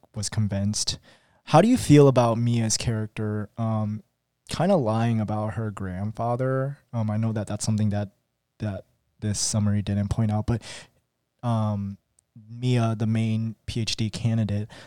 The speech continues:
lied that her grandfather had Alzheimer's to get them to, quote unquote, ease them into, like,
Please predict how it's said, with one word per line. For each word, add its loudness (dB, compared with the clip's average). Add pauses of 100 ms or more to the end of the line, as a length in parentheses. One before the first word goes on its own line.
(140)
lied 0
that 0
her 2
grandfather -2
had -4 (160)
Alzheimer's -2
to -2
get -10 (220)
them 0
to, 0 (380)
quote 0
unquote, 0 (480)
ease 4
them 0
into, 0
like, -6